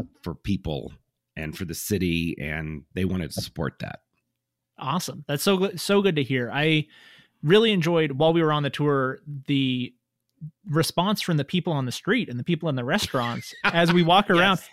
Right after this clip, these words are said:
Speaker 2: Everyone's paying attention. Everyone's looking at, like, "What is this thing?" And I think that is, it's fun. It brings this sense of activity to downtown that's not always there. I know we have a lot of businesses. There are people who, who are around the downtown area,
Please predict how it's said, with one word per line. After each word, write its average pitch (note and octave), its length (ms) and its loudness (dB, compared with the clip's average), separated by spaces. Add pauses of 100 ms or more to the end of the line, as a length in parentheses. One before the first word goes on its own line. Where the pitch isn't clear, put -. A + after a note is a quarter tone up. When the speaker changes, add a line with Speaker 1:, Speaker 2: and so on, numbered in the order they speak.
(160)
Speaker 2:
Everyone's A3 500 4
paying F3+ 240 2
attention. D#3+ 400 0
Everyone's F#3 400 2
looking D#3 340 2
at, B2+ 100 -4
like, C#3 180 -2
"What A3 160 4
is G#3 140 2
this F3+ 200 0
thing?" E3 320 2 (280)
And D3+ 80 2
I C#3+ 60 2
think G3+ 280 0
that D3 280 2
is, B2+ 460 0
it's F3 180 -2
fun. D4 220 0
It C3 120 -4
brings G3+ 260 2
this F#3 180 0
sense C#3 380 0
of B2 420 -4 (600)
activity C#3 720 0
to - 80 0
downtown B2+ 540 -2
that's D3 160 -2
not F3+ 240 4
always B2+ 380 0
there. - 380 -4
I D#3+ 160 0
know D3 220 4
we D3+ 140 2
have F#3 180 4
a - 20 -2
lot E3+ 140 0
of D3+ 60 -2
businesses. F#3+ 520 2
There C#3+ 140 2
are E3+ 60 0
people E3+ 320 -2
who, D3 320 0 (320)
who D#3+ 120 2
are C#3 220 0
around E3+ 300 2
the D#3 80 2
downtown C#3 320 -2
area, C3 360 -2